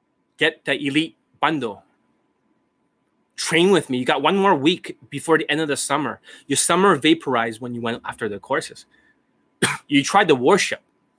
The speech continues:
You tried to worship these high status people that denies their hidden value. And look what happened to you. You all failed. Not a single one of you got laid. You all funneled to boot camps, into these places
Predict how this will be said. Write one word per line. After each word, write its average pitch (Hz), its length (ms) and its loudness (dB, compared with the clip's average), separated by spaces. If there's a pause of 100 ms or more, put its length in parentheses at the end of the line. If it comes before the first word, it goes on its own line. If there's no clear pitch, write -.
(160)
You 143 80 -4
tried 185 220 2
to 175 120 0
worship 165 400 0
these 147 160 -8
high 139 200 2
status 147 420 0
people 123 420 -6 (140)
that 135 140 -2
denies 143 460 0
their 120 300 -4 (300)
hidden 160 400 0
value. 135 340 0 (1300)
And 139 120 -6
look 175 140 0
what 180 120 2
happened 190 320 2
to 151 80 -6
you. 117 80 -6
You 110 140 -6
all 147 160 0
failed. 151 320 -2 (840)
Not 147 160 0
a - 20 0
single 185 300 2
one 165 160 4
of 160 120 2
you 147 80 0
got 131 180 2
laid. 139 300 2 (380)
You 139 140 -4
all 156 180 4
funneled 156 320 2
to 147 80 -6
boot 135 220 -2
camps, 123 420 -8 (480)
into 135 220 -6
these 151 220 -6
places 156 680 -4